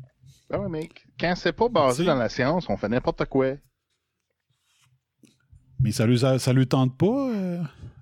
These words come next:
Speaker 2: de se débattre puis de dire, « Hey, logique, logique, man. »
Speaker 1: Je sais pas, man.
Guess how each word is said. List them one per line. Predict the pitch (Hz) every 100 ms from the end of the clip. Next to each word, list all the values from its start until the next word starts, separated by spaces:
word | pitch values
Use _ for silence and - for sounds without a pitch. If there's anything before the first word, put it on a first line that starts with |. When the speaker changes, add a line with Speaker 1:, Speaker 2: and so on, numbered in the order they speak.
| -
Speaker 2:
de | 143
se | 135
débattre | 135 156 185 247 -
puis | 127
de |
dire, « | 123 147 135 131
Hey, | 247 269 202
logique, | 123 175 165 277 -
logique, | 143 180 185 269 -
man. » | 175 180 165 135 _ _ _ _ _ _ _ _ _ -
Speaker 1:
Je | 92
sais | -
pas, | 123 170
man. | 127 110